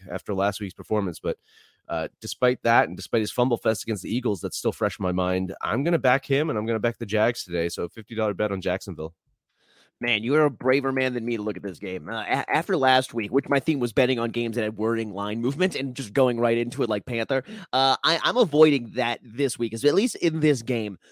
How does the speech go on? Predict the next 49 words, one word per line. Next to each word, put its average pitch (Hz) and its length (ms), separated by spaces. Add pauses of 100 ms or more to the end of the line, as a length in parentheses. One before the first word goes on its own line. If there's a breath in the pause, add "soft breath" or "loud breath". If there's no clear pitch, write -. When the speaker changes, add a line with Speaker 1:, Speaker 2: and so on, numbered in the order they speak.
(160 soft breath)
Speaker 2:
um, 117 380
with 151 140
all 175 100
the 175 80
running 139 220
back 117 260
injuries, 113 480 (100)
I, 107 160 (320)
I, - 100 (480 loud breath)
and 120 160
seeing 151 260
that 113 180
line 117 320
move 113 200
all 120 220
the 127 80
way 107 160
down 92 300 (340 soft breath)
to 107 100
minus 107 240
one 107 180
and 101 80
a 90 40
half 101 260
or 95 120
plus - 340
one 107 180
and 101 80
a 107 40
half 104 180
for - 80
the 90 80
Jags, 92 480
I, 110 280 (340)
part, 139 260
part 165 160
of 214 80
me 202 80
believes 135 400
that 95 100
the 120 60
Colts 123 300
are 113 160 (180)
p-, 123 160
probably 131 380
more 117 340
of 95 100
a 104 60
three-point, 110 460